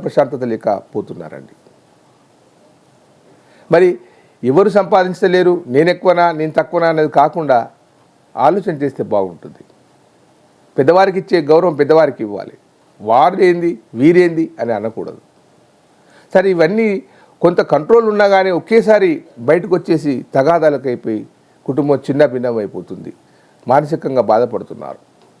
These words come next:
దానికి కారణం ఏమిటి? ఏమన్నా జ్యోతిషం ద్వారా మనం తెలుసుకోవచ్చా? దాన్ని సరి చేసుకోవచ్చా?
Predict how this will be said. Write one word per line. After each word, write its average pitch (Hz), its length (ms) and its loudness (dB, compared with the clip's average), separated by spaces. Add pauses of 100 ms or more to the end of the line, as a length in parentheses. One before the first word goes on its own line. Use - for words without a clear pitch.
(500)
దానికి 190 320 2
కారణం 185 580 2
ఏమిటి? 127 340 -4 (1120)
ఏమన్నా 175 520 2 (400)
జ్యోతిషం 180 440 2
ద్వారా 170 200 4
మనం 151 180 0
తెలుసుకోవచ్చా? 131 800 -2 (460)
దాన్ని 156 220 0
సరి 156 200 0
చేసుకోవచ్చా? - 640 -6